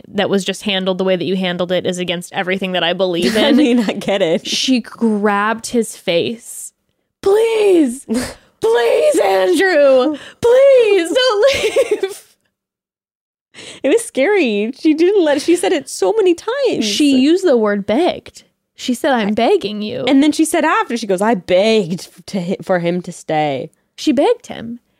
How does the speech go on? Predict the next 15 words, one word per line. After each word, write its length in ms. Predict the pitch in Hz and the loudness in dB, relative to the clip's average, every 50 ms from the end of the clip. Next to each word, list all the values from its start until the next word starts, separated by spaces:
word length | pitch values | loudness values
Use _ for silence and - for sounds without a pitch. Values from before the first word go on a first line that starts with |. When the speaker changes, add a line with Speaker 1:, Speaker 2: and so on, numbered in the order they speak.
| _ _ _ _ - | _ _ _ _ -2
Speaker 1:
And 200 | 277 277 277 349 | 2 2 4 4
this 240 | 453 466 - - | 2 0 -2 -4
man 260 | 247 240 220 175 - - | -2 -2 -2 -2 0 0
Speaker 2:
I 20 | 214 | 0
mean, 80 | 220 | 0
she 180 | 226 - 339 427 | 0 0 0 0
said 220 | - - 370 494 480 | 0 2 0 0 0
it, 540 | 359 240 - - - 95 117 147 98 - - | 0 -2 -4 -8 -12 -14 -12 -12 -14 -10 -4
folks. 480 | - 262 285 381 359 - - - - _ _ _ _ - - - 226 - | 0 0 2 0 0 -4 -12 -18 -18 _ _ _ _ -20 -18 -18 -10 -4
Speaker 1:
This 260 | 240 269 349 403 - - | -2 -2 -2 -2 -2 -2
man 540 | 285 277 269 233 202 185 190 208 226 233 - _ _ _ _ _ _ _ _ _ _ _ _ _ _ _ _ _ _ _ _ _ _ _ _ - | -2 0 0 0 0 0 -2 -2 -4 -6 -8 _ _ _ _ _ _ _ _ _ _ _ _ _ _ _ _ _ _ _ _ _ _ _ _ -10
s-, 380 | - - - - - - - - 226 | -8 -6 -6 -6 -8 -10 -12 -14 -10
called 380 | - - 269 269 277 302 294 - | -4 -2 0 2 2 0 0 -2
her 200 | - 330 320 294 | -2 0 0 0
dude 500 | 247 240 233 220 220 190 175 208 233 | 0 0 0 0 0 0 -2 -6 -10